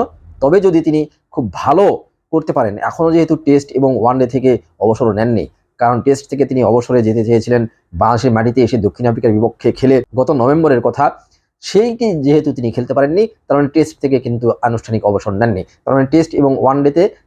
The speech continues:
এখনও তিনি কিন্তু খেলার জন্য অ্যাভেলেবল আছেন। তবে তাকে কিন্তু অনেক চড়াই উতরাই পেরিয়ে এখানে আসতে হবে, কারণ রাজনৈতিক যে সমস্যা রয়েছে সেই সমস্যা কাটিয়ে দলে ঢোকা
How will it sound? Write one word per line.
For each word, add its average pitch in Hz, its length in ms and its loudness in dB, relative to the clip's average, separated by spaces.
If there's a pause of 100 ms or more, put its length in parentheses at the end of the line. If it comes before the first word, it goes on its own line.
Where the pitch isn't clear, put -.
(180)
এখনও 185 340 0
তিনি 160 180 2
কিন্তু 135 280 0 (440)
খেলার 127 260 2
জন্য 120 200 -4 (720)
অ্যাভেলেবল 143 380 4
আছেন। 131 280 -2 (380)
তবে 143 200 2
তাকে - 320 0 (460)
কিন্তু 139 240 0 (280)
অনেক 202 240 4
চড়াই 156 240 2
উতরাই 123 280 -2
পেরিয়ে 123 320 0 (240)
এখানে 113 240 -6
আসতে - 280 -6
হবে, 82 160 -4 (260)
কারণ 120 180 0
রাজনৈতিক 123 460 0
যে 139 140 2 (280)
সমস্যা 127 320 -4
রয়েছে 123 260 0
সেই 117 180 0
সমস্যা 113 380 -2 (380)
কাটিয়ে 123 340 2 (300)
দলে 120 260 2
ঢোকা 113 300 0